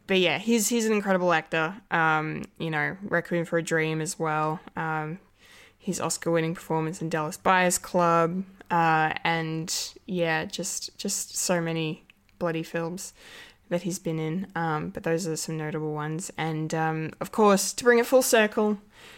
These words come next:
he is also going to be appearing alongside Lady Gaga in House of Gucci. So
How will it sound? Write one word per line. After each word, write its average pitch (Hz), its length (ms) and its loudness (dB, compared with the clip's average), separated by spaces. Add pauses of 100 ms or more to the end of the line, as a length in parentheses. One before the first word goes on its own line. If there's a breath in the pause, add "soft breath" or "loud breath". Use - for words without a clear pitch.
he 208 180 2
is 208 100 6
also 208 280 4
going 190 200 6
to 190 80 0
be 208 80 2
appearing 185 640 2 (500)
alongside 180 640 4
Lady 160 240 2
Gaga 156 480 -4 (240)
in 180 100 -6
House 151 300 -4
of 175 100 -10
Gucci. 143 420 -8 (300)
So 156 340 -10